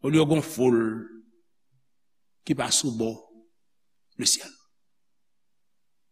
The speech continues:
Paske foul sa, se pwoblèm la bò. Dayè,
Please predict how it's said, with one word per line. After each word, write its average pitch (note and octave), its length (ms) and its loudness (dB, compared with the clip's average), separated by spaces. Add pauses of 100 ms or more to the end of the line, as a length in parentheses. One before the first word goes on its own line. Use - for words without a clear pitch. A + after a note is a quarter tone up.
Paske E3+ 400 0
foul A3+ 400 0
sa, E3 320 0
se D#3 120 -2
pwoblèm D3 360 2
la C3+ 120 2
bò. C3 160 -8 (1700)
Dayè, C3 360 0